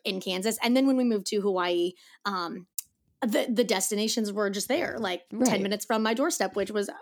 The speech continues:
Speaker 1: great.
Speaker 2: Yes.
Speaker 1: Um, <laughs> so that's it. Basically from there,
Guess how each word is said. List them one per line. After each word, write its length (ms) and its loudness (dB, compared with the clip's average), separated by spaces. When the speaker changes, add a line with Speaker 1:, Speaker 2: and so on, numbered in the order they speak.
Speaker 1:
great. 460 -6
Speaker 2:
Yes. 180 4
Speaker 1:
Um, 260 2
<laughs> 540 2
so 100 4
that's 400 4
it. 260 -2
Basically 380 4
from 300 2
there, 400 2